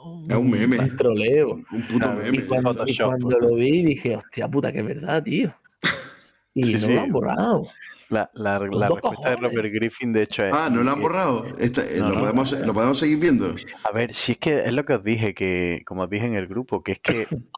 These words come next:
Speaker 3: es una forma, es verdad que, que intentaban contextualizar las declaraciones de Dak Prescott, que decía,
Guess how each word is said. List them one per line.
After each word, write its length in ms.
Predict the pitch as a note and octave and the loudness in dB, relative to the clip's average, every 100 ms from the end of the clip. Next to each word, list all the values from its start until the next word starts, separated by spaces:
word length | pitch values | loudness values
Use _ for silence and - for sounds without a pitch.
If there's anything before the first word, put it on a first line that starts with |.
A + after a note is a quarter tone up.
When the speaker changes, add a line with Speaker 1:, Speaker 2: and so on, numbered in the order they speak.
| - | -6
Speaker 3:
es 80 | A2+ | -4
una 240 | A#2 B2+ A#2 | 0 -2 -2
forma, 320 | C#3 B2 F#2+ | -4 -2 -2
es 80 | G#2 | -2
verdad 260 | A2+ A#2+ | -2 -2
que, 300 | - F#2 - - | -2 -2 -2 -4
que 140 | F#2+ F#2 F2+ | -2 -2 -2
intentaban 760 | F2+ F2 F2+ E2+ G2 A2+ A2 - - - - _ | -6 -6 -6 -2 -2 -2 -4 -10 -18 -20 -20 _
contextualizar 1000 | - G#2+ F#2+ G#2 - A2 G2+ G2+ - A2+ | -6 -6 -4 -6 -4 -2 -2 -4 -2 -2
las 260 | G2 F2+ F2 | -2 -6 -6
declaraciones 840 | F2+ F#2 F2 F2 G#2+ G#2+ G2+ E2+ | -6 -4 -4 -4 -2 0 -2 -2
de 160 | F2+ E2+ | -4 -4
Dak 260 | F2+ G2+ - | -4 -4 -2
Prescott, 420 | A2 G#2 - F2 | -2 -2 -6 -6
que 120 | F#2+ | -6
decía, 520 | F2 - G#2 F#2 E2+ | -6 -4 -2 -2 -4